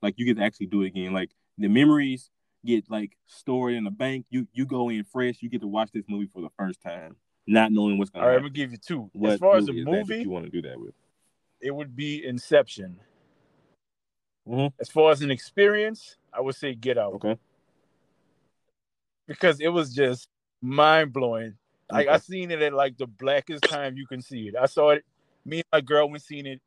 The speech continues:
Speaker 2: at Friday at eight P M, like, the
Speaker 1: <laughs>
Speaker 2: blackest time you could see a movie. And it did not disappoint. Like, people were jumping up and down the aisles. Like, it was just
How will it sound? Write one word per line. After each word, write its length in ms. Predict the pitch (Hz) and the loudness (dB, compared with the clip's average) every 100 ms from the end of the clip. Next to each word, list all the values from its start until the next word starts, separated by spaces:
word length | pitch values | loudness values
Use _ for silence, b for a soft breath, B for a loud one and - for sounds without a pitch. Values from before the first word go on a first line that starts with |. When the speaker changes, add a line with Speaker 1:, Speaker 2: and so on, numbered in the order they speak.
| _ _ _ _ | _ _ _ _
Speaker 2:
at 100 | - 104 _ | -18 -18 _
Friday 440 | - 147 160 160 147 | 4 8 8 8 6
at 80 | 123 | 6
eight 260 | 117 151 | 4 2
P 200 | 143 147 | 0 -2
M, 200 | 123 98 92 | 0 -2 -2
like, 200 | 123 107 | -2 0
the 100 | 127 | 0
Speaker 1:
<laughs> 120 | 180 | 4
Speaker 2:
blackest 380 | 143 143 147 139 | 6 6 4 -6
time 220 | 156 135 135 | -4 -4 -6
you 80 | |
could 140 | 131 131 | -12 -12
see 180 | - 131 | -10 -8
a 40 | |
movie. 400 | 123 107 90 87 _ _ _ _ _ _ _ _ _ _ _ - | -8 -10 -12 -18 _ _ _ _ _ _ _ _ _ _ _ -4
And 180 | 127 | -2
it 120 | 135 123 | 0 -2
did 140 | 127 | -2
not 240 | 123 127 113 | 0 0 -2
disappoint. 560 | 117 - - 98 90 _ _ _ _ _ _ _ _ _ _ _ _ _ _ _ _ _ _ - | -6 -8 -10 -14 -14 _ _ _ _ _ _ _ _ _ _ _ _ _ _ _ _ _ _ -4
Like, 180 | 123 | -4
people 300 | 117 190 156 | -2 -2 0
were 220 | 147 139 131 | 4 6 6
jumping 460 | 110 151 151 147 | 2 -2 0 0
up 140 | 147 143 | 0 0
and 100 | 131 | 0
down 220 | 135 117 | 0 -2
the 140 | 104 | -6
aisles. 560 | 127 151 156 151 151 143 | 4 6 8 6 0 -4
Like, 160 | 131 | -8
it 80 | 135 | -8
was 200 | 156 135 | -12 -12
just 380 | 117 127 123 _ | -10 -10 -10 _